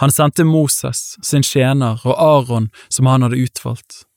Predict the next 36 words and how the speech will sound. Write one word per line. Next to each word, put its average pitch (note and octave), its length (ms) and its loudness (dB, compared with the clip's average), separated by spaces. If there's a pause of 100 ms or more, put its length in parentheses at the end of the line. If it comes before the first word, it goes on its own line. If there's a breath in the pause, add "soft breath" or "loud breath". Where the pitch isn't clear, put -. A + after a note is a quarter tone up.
(320 loud breath)
De D#3 80 2
gjorde D3+ 460 2
Guds - 260 -2
tegn B2+ 340 -2
iblant B2 360 -2 (100)
dem A#2 320 -8
og - 160 -8
undre C#3+ 480 2 (260 loud breath)
i B2+ 80 -6
Kams B2 440 -2
land. B2 240 -6 (420 loud breath)
Han C#3 100 2
sendte C#3+ 380 0
mørke C#3 560 -2 (240)
og B2+ 100 0
gjorde C#3 300 0
det C3+ 140 -2
mørkt, - 420 -18 (240 loud breath)
og - 100 -4
de C3+ 120 4
var D#3 260 4
ikke A#2 400 -4
gjenstridige A#2+ 800 -2 (100)
mot A2+ 240 -4
hans A2+ 180 -6
ord. B2 200 -10 (640 loud breath)
Han C#3+ 100 4
gjorde D3+ 400 4
deres C3 300 2
vann C#3 340 2
til A#2 160 -2
blod B2 480 -2
slik C#3+ 240 -2
at C3 140 -2
fisken A#2 420 -2
døde. A#2+ 400 -4